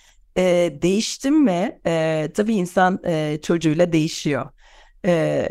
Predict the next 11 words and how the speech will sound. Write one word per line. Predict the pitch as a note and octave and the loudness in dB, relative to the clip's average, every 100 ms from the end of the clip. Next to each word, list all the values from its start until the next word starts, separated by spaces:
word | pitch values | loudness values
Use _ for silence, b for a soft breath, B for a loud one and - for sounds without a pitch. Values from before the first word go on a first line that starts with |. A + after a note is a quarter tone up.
| - | -4
yani | - F3 E3+ D3+ | 0 2 2 2
biraz | G3 G#3+ G3+ F#3 | 4 4 4 2
daha, | F#3+ G3+ G#3+ - | 2 4 2 0
e, | E3+ D#3+ D#3+ D3+ D#3 - | -2 -2 -2 -4 -4 -6
sakinleşmeyi | - F3+ F3+ - E3+ E3+ - E3+ F3 | 0 2 2 0 -2 -2 -2 -2 0
öğrendim. | E3 D#3 C#3+ C#3+ C#3 C#3 | 0 2 0 -2 -2 0
Yani | D3+ D3+ | 0 -2
bu | E3+ - | -4 -4
aşırı | - - - E3+ F#3+ G#3 - B B _ | -4 -4 -2 2 2 0 -6 B B _
tepkisel | - F3+ F3+ G3+ - A3 G#3+ | -2 -2 -2 -8 -2 2 2
halim, | F3+ E3+ D#3+ G#3 B3 | 2 2 0 -2 -2